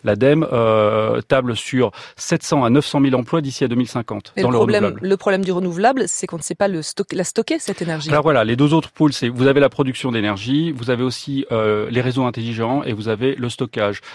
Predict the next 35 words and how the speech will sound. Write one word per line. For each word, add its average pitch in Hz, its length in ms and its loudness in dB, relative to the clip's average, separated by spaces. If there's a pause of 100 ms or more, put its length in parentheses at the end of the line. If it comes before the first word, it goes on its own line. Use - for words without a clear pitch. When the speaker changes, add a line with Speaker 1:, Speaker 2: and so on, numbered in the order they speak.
(200)
Speaker 1:
Euh, 117 160 2
la 131 140 4
solution 143 400 0
pour 113 160 -8
ça, 120 340 0
on, 147 180 0
on 143 140 4
en 151 120 4
est, 160 160 2
on 131 120 -2
en 135 100 2
est 135 80 2
pas 143 120 4
loin 147 200 4
du 139 160 -4
tout 165 240 -6
de, 107 200 -4
d'instru-, 127 580 -4
d'in-, 127 200 -2
de, 120 300 -8 (160)
de, 120 320 -6
d'industrialiser 139 1120 -4 (320)
ces, 113 380 -2
euh, 101 600 2
ces, 107 320 -8
ces, 113 220 -6
ces - 160 -10
trois 113 540 2
pôles. 160 360 0 (380)
Euh, 107 800 2
et 123 100 -4
pour 123 160 -4
cela, 156 440 2
il 143 120 -2
faudrait 127 540 2